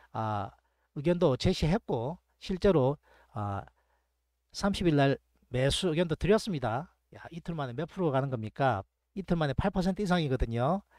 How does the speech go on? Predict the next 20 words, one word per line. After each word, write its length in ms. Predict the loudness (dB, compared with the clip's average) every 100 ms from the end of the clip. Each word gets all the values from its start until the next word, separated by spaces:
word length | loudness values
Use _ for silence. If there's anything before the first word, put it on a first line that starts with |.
| -20 -20 _
자, 120 | -4
삼성전자 920 | -2 -2 -2 -4 -4 -2 2 2 4 2
키 140 | -2
맞추기 540 | -2 -2 -4 -6 -6 -8 _ _
하러 260 | -2 0
갈 140 | 0 -2
것이다. 580 | -4 -4 0 2 2 -4 _
그렇게 480 | -10 0 0 0 -4 _ _ _ -8
말씀드렸고 640 | -6 -6 -4 -2 0 -2
삼성전자가 640 | -2 -4 -4 -2 0 0
이점사 440 | 0 -2 -4 -2 -2
퍼센트 360 | -2 -2 0
간 260 | 0 0 -2
반면에 560 | -2 -4 -2 0 0 -2 _ _ _
하이닉스가, 800 | -6 -4 -4 -6 -6 -2 -2 -4 _ _ _
아, 120 | -10 -8 -8
한 240 | -8 -2
방, 300 | 0 0 -2 -8 _ -18
한 180 | -10 -2
방에, 400 | 0 0 -4 -8